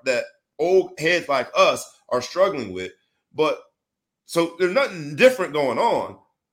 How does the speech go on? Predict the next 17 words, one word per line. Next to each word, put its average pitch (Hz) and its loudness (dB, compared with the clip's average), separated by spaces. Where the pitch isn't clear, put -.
It 156 0
was 147 -2
just 202 -2
as 175 -6
wrong 175 2
then 208 -2
that 165 -2
it 160 -4
is 151 -2
now. 147 -2
But 202 0
the 190 0
fact 226 4
that 208 2
it's 202 0
in 170 0
public 196 2